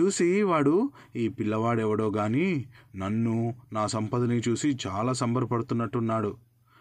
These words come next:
అని ముచ్చటపడి ఆ పొట్టేగాన్ని పైకి రమ్మని పిలిచినాడు.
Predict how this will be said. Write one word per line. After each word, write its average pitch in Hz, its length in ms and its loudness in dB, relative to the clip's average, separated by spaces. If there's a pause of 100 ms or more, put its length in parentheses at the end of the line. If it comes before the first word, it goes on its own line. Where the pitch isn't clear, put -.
(120)
అని 165 220 2
ముచ్చటపడి 180 800 2 (220)
ఆ 185 80 2
పొట్టేగాన్ని 208 580 2
పైకి 208 320 0
రమ్మని 190 320 0
పిలిచినాడు. 170 500 -2